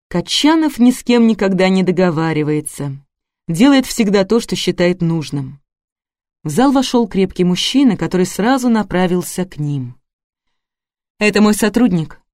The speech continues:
объяснила Бережная Владимиру Васильевичу. «Если не против, дайте ему ключи от своей квартиры. Мои ребята обследуют ее на предмет обнаружения жучков и скрытых камер.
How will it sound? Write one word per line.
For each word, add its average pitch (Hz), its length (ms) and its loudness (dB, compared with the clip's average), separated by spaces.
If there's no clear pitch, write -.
объяснила 175 500 0
Бережная 180 640 2
Владимиру 175 420 0
Васильевичу. 165 800 -4
«Если 254 220 4
не 294 140 8
против, 320 400 2
дайте 262 320 2
ему - 100 2
ключи 202 320 0
от 175 100 0
своей 180 220 2
квартиры. 180 680 -2
Мои 190 180 2
ребята 202 340 2
обследуют 208 540 -2
ее 190 180 2
на 190 140 2
предмет 190 400 0
обнаружения 190 640 0
жучков 208 460 -4
и 185 60 0
скрытых 208 480 -2
камер. 143 420 -6